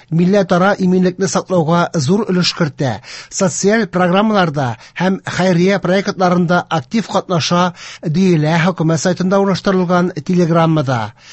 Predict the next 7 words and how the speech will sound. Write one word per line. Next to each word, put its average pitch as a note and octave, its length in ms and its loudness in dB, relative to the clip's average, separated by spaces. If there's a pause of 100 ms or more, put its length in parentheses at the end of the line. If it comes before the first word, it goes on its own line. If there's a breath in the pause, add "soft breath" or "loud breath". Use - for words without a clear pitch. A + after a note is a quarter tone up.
(280 loud breath)
Михаил G3+ 420 2
Мишустин F#3+ 680 -2 (260 loud breath)
мөселман G3 520 2
оешмаларының F#3+ 840 0 (300 loud breath)
дәүләт F3 420 2
хакимияте F#3+ 640 0
органнары, D#3 760 0